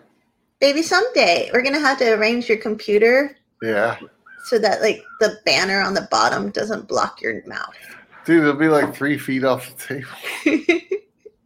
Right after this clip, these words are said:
Speaker 1: But anyways.
Speaker 2: <laughs> How's that?
Speaker 1: That's
Speaker 2: How's
Speaker 1: so
Speaker 2: that?
Speaker 1: much better. But Dee Harris is here, so hey, Dee. It's good
Speaker 2: Hey,
Speaker 1: to see
Speaker 2: Dee
Speaker 1: you.
Speaker 2: Harris.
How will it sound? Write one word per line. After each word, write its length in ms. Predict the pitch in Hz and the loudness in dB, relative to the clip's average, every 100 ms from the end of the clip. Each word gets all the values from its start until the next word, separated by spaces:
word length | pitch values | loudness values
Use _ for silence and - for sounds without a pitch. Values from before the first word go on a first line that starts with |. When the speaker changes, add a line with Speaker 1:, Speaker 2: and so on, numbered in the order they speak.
| _ _ - - - - | _ _ -4 -2 -2 2
Speaker 1:
But 80 | 359 | 4
anyways. 920 | 359 427 - 311 233 - - - - - _ _ - - - - - - _ - - - - - | 6 4 4 2 0 -4 -6 -8 -14 -20 _ _ -20 -20 -20 -18 -20 -20 _ -20 -14 -14 -14 -8
Speaker 2:
<laughs> 260 | - 202 - _ _ - - - - - - | -4 -4 -4 _ _ -12 -12 -14 -20 -18 0
How's 240 | 127 123 120 | 2 4 6
that? 320 | 113 98 - - - - - | 6 4 0 -12 -20 -14 2
Speaker 1:
That's 220 | 247 240 | 4 6
Speaker 2:
How's 240 | 185 185 156 | 4 4 2
Speaker 1:
so 60 | |
Speaker 2:
that? 20 | 311 302 320 | 4 6 6
Speaker 1:
much 80 | 277 | 4
better. 640 | 302 294 277 262 226 - - - 254 _ _ _ | 4 6 6 6 4 0 -8 -12 -12 _ _ _
But 220 | 254 302 311 | 2 2 4
Dee 180 | 370 | 6
Harris 400 | 427 330 330 392 | 8 8 8 4
is 180 | 359 339 | -2 -6
here, 280 | 330 285 285 | 2 6 6
so 200 | 285 302 | 4 2
hey, 340 | 359 330 339 339 | 4 4 2 -4
Dee. 540 | 311 330 330 320 - _ | -4 -4 -2 -4 -8 _
It's 160 | - | -16
good 140 | - 180 | -4 2
Speaker 2:
Hey, 120 | 170 | 2
Speaker 1:
to 60 | 147 | 2
see 120 | 143 | 0
Speaker 2:
Dee 180 | 139 135 | 2 6
Speaker 1:
you. 60 | |
Speaker 2:
Harris. 640 | 147 156 170 160 - - | 6 6 4 2 -6 -16